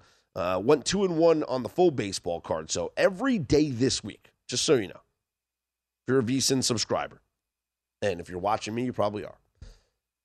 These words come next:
check the daily best bets page, okay? On your homepage, you simply just scroll down to the quick link section and click Daily Best Bets from Hosts. Or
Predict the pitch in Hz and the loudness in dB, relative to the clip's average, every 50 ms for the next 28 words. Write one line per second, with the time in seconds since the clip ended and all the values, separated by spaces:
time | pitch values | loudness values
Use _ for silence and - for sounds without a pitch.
0 | _ _ _ _ - - 156 151 - - - 147 117 123 127 123 127 131 113 87 | _ _ _ _ -4 0 0 0 0 0 -2 0 2 4 4 4 4 2 2 2
1 | 120 113 - - - 92 85 - - - 67 52 - - - _ _ _ _ _ | 2 0 0 -2 -4 -6 -8 -8 -12 -14 -16 -16 -16 -18 -18 _ _ _ _ _
2 | _ _ _ _ _ _ 92 - 117 104 104 98 - _ _ _ _ _ _ _ | _ _ _ _ _ _ -6 0 2 2 2 0 -4 _ _ _ _ _ _ _
3 | _ _ _ 101 107 120 143 156 175 180 175 139 160 160 151 135 131 143 135 139 | _ _ _ 0 2 4 6 6 6 6 6 4 4 2 2 2 0 0 0 0
4 | 143 139 - - - _ _ _ _ _ _ _ _ _ - 90 - - 101 95 | -2 -6 -12 -14 -16 _ _ _ _ _ _ _ _ _ -12 -10 -8 -8 -8 -10
5 | 104 117 113 95 95 90 - - - - _ _ _ _ _ _ _ _ _ _ | -10 -12 -12 -10 -10 -10 -12 -12 -14 -16 _ _ _ _ _ _ _ _ _ _
6 | - - - - 113 123 147 147 156 139 139 147 151 - - 101 104 - - 143 | -12 -10 -6 -2 2 2 2 4 2 2 2 0 0 -2 -4 -6 -6 2 2 2
7 | - - - 147 151 147 - - 156 143 - - 147 156 160 - - _ _ _ | 2 2 -4 -6 -4 -4 -2 -2 -2 -2 -2 -4 -4 -4 -6 -8 -12 _ _ _
8 | - 101 101 - 110 - - _ _ - 117 123 139 156 160 143 101 143 139 135 | -14 -12 -6 -6 -6 -6 -8 _ _ -4 -2 0 0 0 -2 -2 0 2 2 2
9 | - - _ - 113 113 - - - - - 92 90 90 - - - - - - | 0 -4 _ 0 0 0 0 -4 -6 -6 -8 -8 -6 -8 -8 -8 -10 -12 -12 -16
10 | - - - _ _ _ _ _ _ _ _ _ _ _ _ _ _ _ _ _ | -18 -18 -20 _ _ _ _ _ _ _ _ _ _ _ _ _ _ _ _ _
11 | _ _ _ 175 214 233 208 170 170 170 - | _ _ _ 2 4 6 6 6 4 2 -2